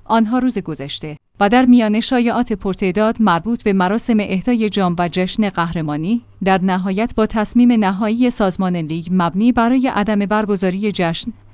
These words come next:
برابر نساجی به تساوی رسیدند.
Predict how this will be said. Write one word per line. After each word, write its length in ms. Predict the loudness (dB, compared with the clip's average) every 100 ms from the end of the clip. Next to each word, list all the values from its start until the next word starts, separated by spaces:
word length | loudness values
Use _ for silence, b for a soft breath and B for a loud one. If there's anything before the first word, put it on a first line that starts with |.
| b 2
برابر 380 | 4 4 2
نساجی 600 | 2 2 0 -2 0 2
به 120 | 2 0
تساوی 500 | -2 -4 -4 -2 -4
رسیدند. 600 | -4 -8 -10 -10 -12